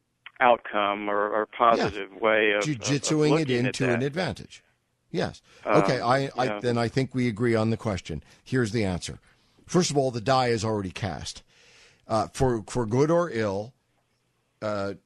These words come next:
Speaker 2: Ted Cruz has decided what his tactical response to this is going to be. He has already started. He's forty-eight hours into giving this response. And the response is, I meant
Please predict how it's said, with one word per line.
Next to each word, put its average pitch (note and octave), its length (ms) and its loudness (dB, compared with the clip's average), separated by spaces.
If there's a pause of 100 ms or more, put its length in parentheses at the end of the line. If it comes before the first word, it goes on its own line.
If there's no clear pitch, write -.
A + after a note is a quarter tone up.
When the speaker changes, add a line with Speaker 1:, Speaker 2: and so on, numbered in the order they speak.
Speaker 2:
Ted C#3+ 200 0
Cruz D3 280 -2
has B2 120 -4
decided A2 840 -2 (180)
what G#2 300 -2
his A2 520 -2 (320)
tactical A#2+ 520 -2
response A2 560 -2
to G#2 60 -8
this F#2+ 260 -4
is G2 100 -8
going G#2 300 2
to G2+ 80 -2
be. E2+ 300 -4 (220)
He A#2+ 200 0
has G#2+ 180 0
already A#2+ 480 2
started. F#2+ 640 0 (180)
He's - 180 -10
forty-eight B2+ 640 0
hours A2 400 0
into G#2+ 200 0
giving G2+ 440 0
this F#2 200 -4
response. - 680 -6 (320)
And A2 120 2
the G#2+ 60 0
response A#2 520 2
is, G#2 320 0 (560)
I C#3+ 180 4
meant D3+ 540 0